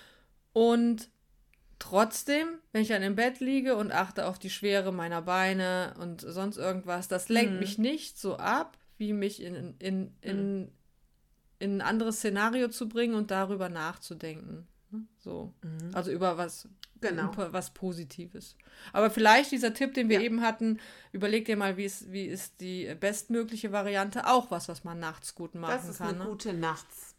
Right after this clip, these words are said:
Speaker 2: Mhm.
Speaker 1: Genau.
Speaker 2: Genau.
Speaker 1: Ja. Gut,
Speaker 2: Ja.
Speaker 1: ähm, soweit bin ich eigentlich durch. Hast, hast du noch was?
Speaker 2: Super.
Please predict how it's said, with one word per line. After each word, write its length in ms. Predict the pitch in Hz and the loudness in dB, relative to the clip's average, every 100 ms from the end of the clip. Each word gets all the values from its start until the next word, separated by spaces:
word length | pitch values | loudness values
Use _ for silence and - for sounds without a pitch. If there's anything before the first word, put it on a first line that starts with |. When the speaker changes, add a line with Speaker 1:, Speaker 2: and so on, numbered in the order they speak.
| - | -6
Speaker 2:
Mhm. 340 | 190 190 220 | -2 0 -2
Speaker 1:
Genau. 440 | 254 170 165 175 185 _ _ _ _ _ _ _ - | -4 -10 -14 -16 -18 _ _ _ _ _ _ _ -10
Speaker 2:
Genau. 320 | 190 165 185 | -8 -6 -8
Speaker 1:
Ja. 280 | 156 151 - _ _ - | -8 -10 -14 _ _ 2
Gut, 280 | 381 403 - | 10 10 8
Speaker 2:
Ja. 100 | 262 - - - | -4 -4 -6 4
Speaker 1:
ähm, 360 | 247 277 285 | 8 8 6
soweit 440 | 254 202 226 359 - | 2 8 8 8 4
bin 140 | 269 | 2
ich 180 | 240 - | 2 4
eigentlich 600 | 214 269 277 269 269 - | 4 4 2 -2 -2 0
durch. 360 | 254 330 349 | 2 2 2
Hast, 200 | 269 247 | 2 0
hast 260 | - 240 240 | 2 -2 0
du 60 | 269 | -4
noch 180 | 294 | 0
was? 380 | 285 311 349 - - _ _ - | 2 2 2 -10 -20 _ _ -16
Speaker 2:
Super. 540 | - 294 214 165 - | -6 -4 -4 -8 -12